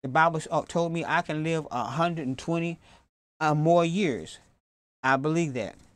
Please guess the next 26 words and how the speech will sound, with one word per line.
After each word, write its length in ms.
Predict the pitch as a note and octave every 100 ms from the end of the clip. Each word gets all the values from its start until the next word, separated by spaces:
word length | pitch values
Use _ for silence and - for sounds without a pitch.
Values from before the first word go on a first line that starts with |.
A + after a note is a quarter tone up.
| _ - -
The 100 | -
Bible 300 | B2+ D#3 D#3
tells 260 | D3+ E3 D3
me 120 | D#3
I 160 | C#3+ D#3
can 220 | D#3 D3
live 200 | D#3 C#3+ - -
long 640 | A#2 B2+ D3+ E3 D#3 D#3
and 100 | D3
strong. 540 | - G3 F#3+ B2 G#2+ - _ _ _ _ A#2+
I 120 | B2+
believe 320 | C3 C#3+ D3+
that. 200 | A#2+ F#2+ - _ _ _ _ _ _ _
God 200 | D3 D#3
has 140 | D#3+ -
told 200 | E3 D#3
me 120 | D3+
I 80 | D3+
have 200 | D#3 C#3+
the 80 | C3
mind 320 | D3 D3+ C#3+
of 60 |
Christ. 440 | - G3+ C3 A2 - _ _ _ -
I 140 | B2+
believe 380 | B2 D#3 F3 C#3
that. 240 | A2 -